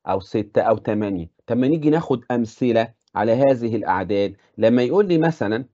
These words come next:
"ضع خطا تحت كل عدد يقبل القسم على اتنين"، ويديني مجموعة إيه؟ يديني مجموعة أعداد. تعال نشوف العدد تمانية. العدد تمانية ده،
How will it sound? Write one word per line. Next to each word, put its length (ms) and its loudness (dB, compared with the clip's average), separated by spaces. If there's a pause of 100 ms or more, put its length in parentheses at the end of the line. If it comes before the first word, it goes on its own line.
(640)
"ضع 140 6
خطا 400 -2
تحت 300 -8
كل 240 -4
عدد 300 0
يقبل 320 -2
القسم 440 -10
على 180 -6
اتنين"، 460 -2 (300)
ويديني 380 0
مجموعة 480 -2 (120)
إيه؟ 320 0
يديني 300 -2
مجموعة 420 -2 (100)
أعداد. 360 -4 (380)
تعال 220 4
نشوف 580 2
العدد 360 2
تمانية. 580 -4 (280)
العدد 420 4
تمانية 500 0
ده، 220 0